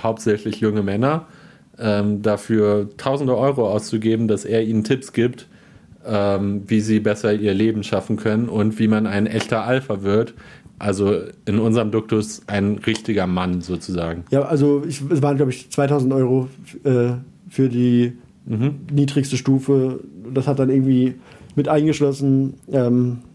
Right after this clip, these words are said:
Speaker 2: einmal wöchentlich an dem Boss-Call teilzunehmen oder so. Äh, ja, genau, genau weiß ich das jetzt auch gar nicht.
Speaker 1: Wir können den Artikel auch noch mal verlinken.
Speaker 2: Genau, sehr guter Artikel bei Weiß von,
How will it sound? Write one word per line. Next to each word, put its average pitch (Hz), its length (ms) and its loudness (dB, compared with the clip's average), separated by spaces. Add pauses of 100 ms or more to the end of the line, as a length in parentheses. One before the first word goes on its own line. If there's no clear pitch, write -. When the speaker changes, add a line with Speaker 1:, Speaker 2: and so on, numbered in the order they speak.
Speaker 2:
einmal 127 280 2
wöchentlich 139 340 0
an 135 80 4
dem 127 80 2
Boss-Call 147 480 0
teilzunehmen 135 520 2
oder 131 120 2
so. 131 240 2 (480)
Äh, 139 240 2 (140)
ja, 156 160 2
genau, 143 480 2
genau 139 180 2
weiß 143 120 4
ich 139 40 -8
das 131 100 -2
jetzt 135 120 -2
auch 127 100 -2
gar 127 160 0
nicht. 139 320 0
Speaker 1:
Wir 117 80 0
können 131 160 0
den 113 120 -2
Artikel 110 420 0
auch 104 160 -4
noch 107 160 -4
mal 101 180 0
verlinken. 107 500 -2
Speaker 2:
Genau, 147 300 2
sehr 147 140 -2
guter 160 260 2
Artikel 170 320 0
bei 143 160 2
Weiß 160 300 2
von, 143 540 0